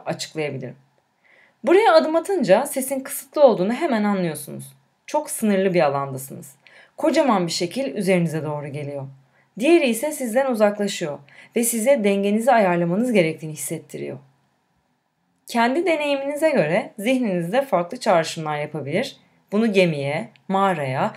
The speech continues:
ya da baş döndüren bir alana benzetebilirsiniz. Kendinizi gemi balastına benzer ağır bir alanda gibi hissediyorsunuz. Bu merkez alanın sonuna yaklaşırken sola dönüp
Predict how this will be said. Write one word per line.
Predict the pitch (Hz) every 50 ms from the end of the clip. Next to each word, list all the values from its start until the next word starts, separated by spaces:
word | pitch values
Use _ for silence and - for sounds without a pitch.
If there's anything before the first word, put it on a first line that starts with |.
| - - -
ya | 214 202
da | 214 196 202
baş | 226 269 262 - -
döndüren | 220 190 180 170 196 208 226
bir | 214 -
alana | 170 185 185 190 214 220 220
benzetebilirsiniz. | 214 214 214 220 214 - 220 208 208 208 202 196 - 151 135 135 135 - - _ _ _ _ _ _ _ _ _ _ _ _ _ _ _ _ _
Kendinizi | - 254 247 262 262 269 285 294 302 311 359 403 403 - -
gemi | 208 196 190 240 302 311
balastına | 240 208 190 185 190 185 - - 220 226 247 240
benzer | 208 160 139 139 135 160 190 233 254 - - _
ağır | - 190 208 254 285 277
bir | 247 233
alanda | 208 208 208 208 208 208
gibi | 214 185 185 156
hissediyorsunuz. | 151 - - - 160 - 151 143 143 - - 135 131 120 - - - _ _ _ _ _ -
Bu | 196 220 330
merkez | 359 339 262 247 247 - 320 302 277
alanın | 240 180 143 135 135 135 139
sonuna | 139 - - 170 170 202 247 277
yaklaşırken | 254 196 170 - 139 139 - - - - - 190 220 269 349 - _ _ _
sola | - - - 208 208 233 262 233
dönüp | 202 156 160 233 -